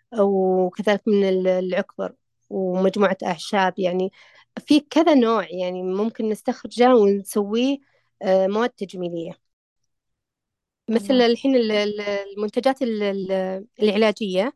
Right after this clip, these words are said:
Speaker 1: نستخدم ال-، ال-، الشمع النحل، ونستخدم العسل، ونستخدم العكبر، الثلاثة مع بعض. نستخرج إيش؟ نستخرج كريم ال-، الحروق، كريم الأكزيما، الصدفية، الحساسية،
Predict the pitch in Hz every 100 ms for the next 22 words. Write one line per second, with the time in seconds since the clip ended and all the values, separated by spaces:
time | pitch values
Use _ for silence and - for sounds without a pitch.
0 | _ _ _ _ _ _ _ - 240 -
1 | - 240 277 277 240 240 226 226 226 220
2 | 220 220 220 - 285 233 226 220 - 262
3 | 339 _ _ 285 285 415 - 302 277 320
4 | 370 349 - 403 370 311 180 - - -
5 | _ _ - 226 302 320 262 190 190 180
6 | _ _ _ _ _ - 240 - 330 294
7 | 285 - 233 220 254 233 233 - - 220
8 | - 254 240 214 196 185 180 185 - 247
9 | 277 214 - 202 202 - 196 185 240 254
10 | 240 240 - 190 185 - 196 190 240 254
11 | 240 233 - 196 208 208 190 233 240 233